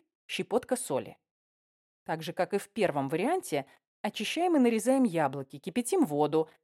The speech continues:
добавляем яблоки и готовим под крышкой до мягкости. Сливаем воду с яблок в отдельную кастрюльку. Очищенный от кожуры миндаль измельчаем до состояния пудры. Смешиваем миндальную пудру с водой,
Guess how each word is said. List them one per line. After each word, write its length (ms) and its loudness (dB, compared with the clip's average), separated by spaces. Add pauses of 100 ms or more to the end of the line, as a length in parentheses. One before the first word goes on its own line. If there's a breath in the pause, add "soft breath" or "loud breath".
(120)
добавляем 540 2
яблоки 540 0
и 100 2
готовим 460 2
под 180 0
крышкой 440 -4
до 140 0
мягкости. 680 -6 (960)
Сливаем 540 2
воду 260 0
с 100 -8
яблок 420 0
в 40 -2
отдельную 480 2
кастрюльку. 720 -8 (840)
Очищенный 580 -2
от 100 -2
кожуры 380 -2
миндаль 400 2 (320 soft breath)
измельчаем 640 2
до 80 0
состояния 640 0
пудры. 500 -4 (380 soft breath)
Смешиваем 600 0
миндальную 580 0
пудру 360 0
с 100 -6
водой, 400 0